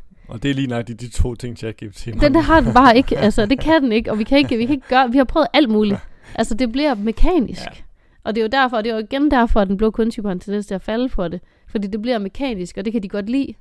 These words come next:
Speaker 1: Ja.
Speaker 2: Det, det, øh, og, og der vil jeg sige, man kan sige, jeg tror, at den er tættest på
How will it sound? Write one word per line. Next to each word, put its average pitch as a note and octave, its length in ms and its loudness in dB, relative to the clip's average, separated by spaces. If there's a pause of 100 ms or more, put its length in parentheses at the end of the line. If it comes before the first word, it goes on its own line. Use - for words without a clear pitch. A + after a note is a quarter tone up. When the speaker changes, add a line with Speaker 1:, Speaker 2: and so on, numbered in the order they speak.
(140)
Speaker 1:
Ja. - 40 -20 (520)
Speaker 2:
Det, A3 160 -4
det, A3 260 -4 (140)
øh, F#3+ 320 -8 (280)
og, G#3+ 140 -6 (220)
og G3 160 -10
der D4+ 140 0
vil A#3 60 0
jeg G#3 100 -2
sige, A#3 300 -6
man G3 180 -8
kan F#3+ 60 -10
sige, A3 200 -8 (100)
jeg G3+ 160 -6
tror, E4+ 300 0
at G3+ 100 0
den G3+ 120 -2
er F#3+ 60 -2
tættest D4+ 600 -2
på B3 220 0